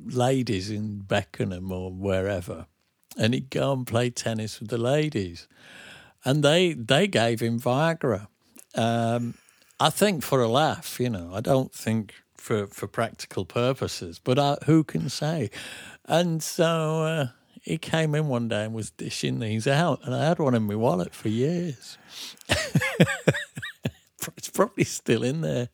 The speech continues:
with the eye tag. And, um, uh, where am I going? What, what, what am I on about? Oh, yeah, and then, and then, and then he got on a Prozac,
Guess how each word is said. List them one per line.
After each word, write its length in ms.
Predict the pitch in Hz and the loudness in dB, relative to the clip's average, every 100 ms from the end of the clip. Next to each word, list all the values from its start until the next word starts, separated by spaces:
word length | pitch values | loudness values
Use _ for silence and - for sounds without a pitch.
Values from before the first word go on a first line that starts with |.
| - - - | -12 -16 -4
with 200 | 120 127 | -4 0
the 120 | 123 | -2
eye 220 | 127 127 | -2 -6
tag. 360 | - 101 110 - _ _ - - - - - 127 | -4 -4 -4 -10 _ _ -12 -10 -10 -10 -2 4
And, 540 | 151 156 156 151 151 | 4 4 0 -2 2
um, 460 | 147 147 147 151 - _ - - - - - - _ _ - | 2 2 0 -4 -10 _ -20 -20 -20 -20 -20 -20 _ _ -2
uh, 120 | - - | -2 2
where 160 | 165 | 2
am 140 | 180 170 | 2 0
I 60 | |
going? 180 | 180 180 | -2 -2
What, 200 | 127 120 | -2 -2
what, 220 | 120 104 | -4 -6
what 100 | 98 | -6
am 100 | 107 | -4
I 60 | 101 | -4
on 80 | 104 | -4
about? 180 | 80 - | -2 2
Oh, 100 | 214 | 4
yeah, 260 | 226 214 170 | 4 2 2
and 160 | 170 | 0
then, 220 | 170 170 165 | 2 -2 -2
and 240 | 147 175 | -2 0
then, 180 | 170 180 175 | 0 0 0
and 220 | 165 175 | 0 2
then 120 | 175 | 2
he 100 | 175 | 2
got 200 | 160 90 | 2 2
on 140 | 175 | 2
a 80 | 165 | -2
Prozac, 920 | 151 - 165 185 196 - 113 95 - | -4 2 4 6 4 2 0 0 -4